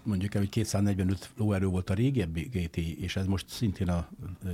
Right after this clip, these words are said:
faceliftnél kétszázhatvanöt lóerőre nőtt. Hát húsz lóerő nagyon sokat számít.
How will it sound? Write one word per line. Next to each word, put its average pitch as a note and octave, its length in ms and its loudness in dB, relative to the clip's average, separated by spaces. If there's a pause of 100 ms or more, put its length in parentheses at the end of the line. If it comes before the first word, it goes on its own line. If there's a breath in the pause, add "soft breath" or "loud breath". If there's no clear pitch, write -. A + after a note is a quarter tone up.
faceliftnél F#2 840 0 (260 loud breath)
kétszázhatvanöt E2+ 920 -2
lóerőre D#2 440 -6
nőtt. - 500 -10 (560 loud breath)
Hát - 140 -6
húsz C#3+ 160 0
lóerő F#2+ 220 2
nagyon F#2+ 220 2
sokat - 280 -8
számít. D2+ 440 -6